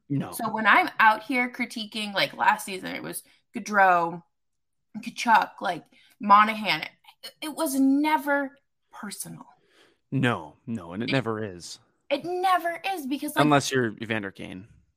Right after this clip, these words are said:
Speaker 2: Right. Like, then, then we're gonna get a little personal.
Speaker 1: Then it's, uh, it's a little more
Speaker 2: It's,
Speaker 1: fisticuffs.
Speaker 2: um, but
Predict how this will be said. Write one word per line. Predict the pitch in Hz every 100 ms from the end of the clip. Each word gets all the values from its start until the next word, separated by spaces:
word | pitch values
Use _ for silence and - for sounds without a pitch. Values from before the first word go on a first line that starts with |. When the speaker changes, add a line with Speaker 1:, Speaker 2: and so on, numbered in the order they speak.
| _ - _ - 190
Speaker 2:
Right. | - - - _ _ _ - -
Like, | 226 233 247 202
then, | 247 247 226
then | 226 226
we're | 208
gonna | 196 180
get | 151 139
a |
little | -
personal. | - 151 139 151 156
Speaker 1:
Then |
it's, | 156 -
uh, | 139
it's | 127 127 135 123
a |
little | 123
more | 113 -
Speaker 2:
It's, | 226
Speaker 1:
fisticuffs. | 226 240 220 196
Speaker 2:
um, | 185 175 - - - _ _ _ _ _
but | 214 262 262 220